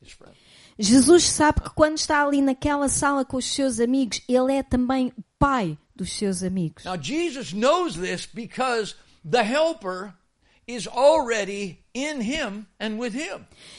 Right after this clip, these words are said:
Speaker 2: E Jesus sabe isto porque o ajudador já está com ele e, e nele.
Speaker 1: So, the helper, the paraclete.
Speaker 2: Por isso, o ajudador, o paracletos.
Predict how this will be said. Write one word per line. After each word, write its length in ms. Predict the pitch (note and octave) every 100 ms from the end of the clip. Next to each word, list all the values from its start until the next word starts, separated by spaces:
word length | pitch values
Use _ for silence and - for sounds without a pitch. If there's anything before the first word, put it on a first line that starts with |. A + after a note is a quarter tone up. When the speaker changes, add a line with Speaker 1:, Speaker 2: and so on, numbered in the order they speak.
| -
Speaker 2:
E 140 | C#4
Jesus 380 | B3 C#4 F#4 F#4+
sabe 400 | - D#4+ D4 E4
isto 180 | D#4+ -
porque 260 | D4+ C4+ E4+
o 140 | F4
ajudador 640 | E4+ C#4+ D#4+ D#4 D4+ D#4+
já 260 | A#3+ D#4 F#4
está 400 | - - D4+ A#3+
com 400 | - F4+ F#4+ D4
ele 260 | B3+ C4 C4+ -
e, 180 | D4 D4 - - B3+
e 300 | D#4 D4+ E4
nele. 400 | E4+ E4 A3+ D#3+ - _ _ _ _ _ _
Speaker 1:
So, 280 | - A3 F#3+ _ _ _ _ _ _ _ _ _ _ _ _
the 80 | C#3
helper, 460 | F3+ B3 A#3 D#3 B2+
the 140 | D#3+
paraclete. 880 | G#2+ A#3+ A3+ F3 E3+ C3+ - - - _ _ - -
Speaker 2:
Por 160 | C4+
isso, 440 | C4+ C4+ - D4 -
o 160 | B3+ C4+
ajudador, 720 | C4+ A#3+ C#4+ D4 D4 D#4 B3 A#3
o 60 |
paracletos. 1800 | A3 C4+ C4 C4 B3+ B3 A#3+ A#3+ A#3+ - _ - A#3+ G#3 - - - -